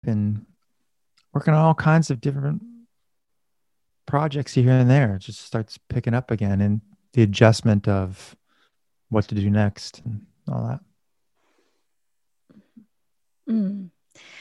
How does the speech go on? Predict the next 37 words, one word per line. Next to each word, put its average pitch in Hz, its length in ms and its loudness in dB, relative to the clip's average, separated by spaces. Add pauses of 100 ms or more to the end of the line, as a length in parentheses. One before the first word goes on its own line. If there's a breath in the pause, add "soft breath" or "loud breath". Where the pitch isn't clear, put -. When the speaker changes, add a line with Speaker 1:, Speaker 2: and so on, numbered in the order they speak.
(360 loud breath)
Speaker 2:
<clears throat> 226 560 -4
Sorry. 170 320 -4 (220)
Um, 202 480 0 (600)
thank 247 300 -2
you 196 280 2
for - 60 -16
Speaker 1:
Thank 196 200 6
you 262 80 4
for 175 80 -2
Speaker 2:
being 135 100 2
Speaker 1:
having 147 280 8
Speaker 2:
with 113 80 2
Speaker 1:
me. 113 40 -2
Speaker 2:
us 110 100 -14
today, - 340 -8
Will. 165 340 -4 (100)
I 196 100 0
just 202 240 -2
love 185 200 -6
talking 160 500 -6
to - 100 -20
you. 151 320 -10
Yeah, 185 400 2
it, 226 220 2
it's - 340 -2
just, - 280 -10
I 208 100 0
knew 220 240 -2
that 196 240 -6
you 185 180 -10
would 175 300 -10 (640)
give 190 140 0
us 180 180 -6
a 185 60 -4
good 170 180 -4
update 165 540 -6
on 160 480 -10